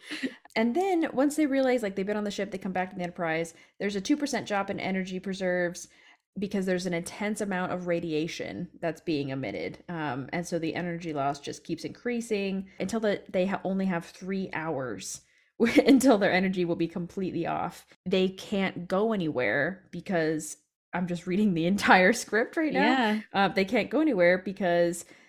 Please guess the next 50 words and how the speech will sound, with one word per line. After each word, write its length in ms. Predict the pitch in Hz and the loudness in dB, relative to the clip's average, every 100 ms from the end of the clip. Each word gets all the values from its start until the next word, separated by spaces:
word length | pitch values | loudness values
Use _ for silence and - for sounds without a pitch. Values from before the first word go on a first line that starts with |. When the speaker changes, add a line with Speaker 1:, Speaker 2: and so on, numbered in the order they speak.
| _ 180 | _ -8
Speaker 1:
the 420 | 175 185 180 175 | 2 4 6 4
radiation 580 | 180 185 196 180 185 175 | 4 2 2 0 0 -2
is 120 | 170 | -2
stopping 380 | - 175 170 180 | 0 0 0 0
them 140 | 175 | 0
from 160 | 175 165 | 0 -2
creating 340 | - 170 165 | 0 0 2
a 40 | 165 | -2
subspace 520 | - 170 - 165 165 | -2 -4 -2 -4 -4
field, 320 | 180 160 143 | -4 -2 -2
which 140 | 160 180 | -2 -6
of 100 | - | -6
course 300 | - 180 - | -2 -2 -2
you 80 | 170 | -2
need 260 | 170 165 | 0 0
to 60 | 170 | -2
form 240 | - 151 - | -2 -2 -2
a 80 | 151 | -2
warp 360 | 175 202 - | 0 0 0
bubble, 400 | - 185 127 85 - | -2 -2 -2 -4 -4
so 160 | 202 | -2
they 120 | 165 | 0
can't 360 | 156 - 165 - | -2 -2 -2 0
go 160 | 170 165 | 0 0
Speaker 2:
Sure. 80 | 196 | 2
Speaker 1:
to 60 | |
warp. 260 | 262 117 - _ _ _ _ 185 | 0 0 -4 _ _ _ _ -2
Geordi 640 | 208 233 214 190 180 - - - | 0 2 0 0 -2 -8 -14 0
is 480 | 190 185 175 165 - _ _ | 4 4 2 -4 -8 _ _
stuck. 420 | - - 208 175 - | -10 0 2 2 -2
Like, 200 | 170 180 | -2 0
he 140 | 220 | 2
has 220 | 233 247 226 | 2 2 0
to 80 | |
figure 200 | 202 208 190 | -4 2 2
out 140 | 175 | 2
how 220 | 196 190 | 2 0
to 80 | 185 | 0
get 180 | 180 175 | -2 -2
them 140 | 175 | -2
out 160 | - 175 | -2 -2
of 60 | 175 | -2
the 60 | 170 | -6
situation 640 | 175 170 165 170 170 170 | -6 -6 -4 -4 -4 -4
before 340 | 170 - 170 | -6 -4 -2
they 120 | 165 160 | 0 -2
run 200 | 156 165 | -2 -2
out 120 | 160 | -4
of 80 | - | -4
energy 640 | 180 175 160 135 143 147 | -4 -4 -4 -4 -2 -4